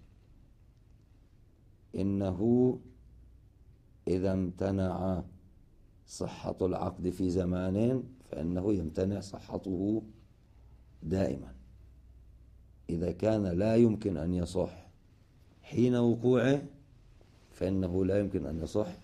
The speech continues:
أبداً وفي كل زمان، فيثبت المطلوب، وهو أنه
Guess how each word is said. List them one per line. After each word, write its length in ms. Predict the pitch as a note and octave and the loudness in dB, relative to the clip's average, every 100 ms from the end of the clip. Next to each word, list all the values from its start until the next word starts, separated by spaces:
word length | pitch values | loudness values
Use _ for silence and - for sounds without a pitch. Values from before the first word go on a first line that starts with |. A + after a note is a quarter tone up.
| - - | -20 -14
أبداً 600 | - E2+ D#2+ E2 G2 A2 - - - - - - | -6 -4 -2 -2 -2 -2 -6 -16 -20 -20 -20 -10
وفي 260 | D#2 F2 | -8 -6
كل 300 | D#2 G2 F#2 | -2 0 0
زمان، 440 | E2+ E2+ F2+ G2 G#2+ | 0 0 0 0 -2
فيثبت 440 | G2 G2+ E2+ F2 | -2 -2 -4 -6
المطلوب، 480 | F2 E2 D#2+ D#2+ D#2 - - - - - - | -4 -4 -6 -8 -10 -12 -20 -20 -20 -20 -8
وهو 260 | D#2 F2 D#2+ | -4 -2 0
أنه 460 | E2+ E2+ D#2+ D#2+ | 0 -2 -2 -4